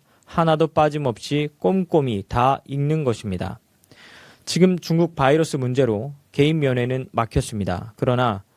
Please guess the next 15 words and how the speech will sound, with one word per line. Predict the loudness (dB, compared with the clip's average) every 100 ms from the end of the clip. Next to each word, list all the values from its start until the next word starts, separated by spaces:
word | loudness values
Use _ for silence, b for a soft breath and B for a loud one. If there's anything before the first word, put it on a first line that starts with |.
| _
중국 | -4 2 2 0
바이러스도 | 0 2 2 0 -2 -2 -2 -6 -14 0
여러분들이 | 2 2 2 0
보내주시는 | 2 2 2 0 -2 -2 -2 -4 b b 6
편지와 | 6 6 2 2 2 -4
인터넷 | -10 -6 -2 0 0
서신은 | 0 -2 0 0
막지 | -2 -2 -2 -2 -2 b b 0
못했습니다. | 2 2 -2 -4 -6 -8 -10 _ _ B B B B
오늘은 | 4 4 4 4
여러분들이 | 4 4 2 0 0 -2 -4 -12 _
서신을 | -2 0 2 2 0
통하여 | 0 0 2 4 2 2
물어보신 | -2 0 2 4 0 -2
것에 | -4 0 0 -2